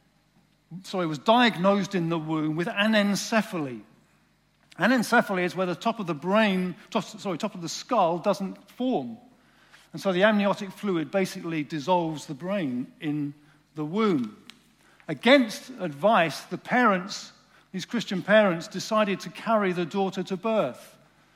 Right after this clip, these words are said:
knowing that she would probably die at birth. The reason they pursued that was because they did not feel that they had the right to say that their daughter's life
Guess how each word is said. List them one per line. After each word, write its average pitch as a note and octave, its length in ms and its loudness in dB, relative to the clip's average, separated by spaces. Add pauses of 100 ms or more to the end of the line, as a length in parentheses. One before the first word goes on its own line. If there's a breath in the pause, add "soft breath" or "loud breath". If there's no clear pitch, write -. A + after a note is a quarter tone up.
(960 soft breath)
knowing G#3+ 360 8
that G#3 100 -2
she G#3+ 100 -4
would G3+ 160 -4
probably G3 280 0
die F#3+ 320 4
at A3 420 2
birth. C#3+ 440 -2
The D#3+ 100 -6
reason C4 360 2
they G3+ 140 2
pursued C4 500 -4
that F#3 220 4
was F#3 260 -2 (220 loud breath)
because G3+ 220 -6
they G3 160 2
did B3+ 300 0
not G#3+ 380 -2 (100)
feel A3+ 260 -2
that F#3 120 -8
they G3 180 0
had F#3 220 -4
the F#3+ 120 -6
right F3 640 -2 (300 loud breath)
to F3 120 -10
say F#3 680 2 (240 loud breath)
that F3 180 -8
their G3 440 6 (120)
daughter's F3 500 -4
life E3+ 640 -2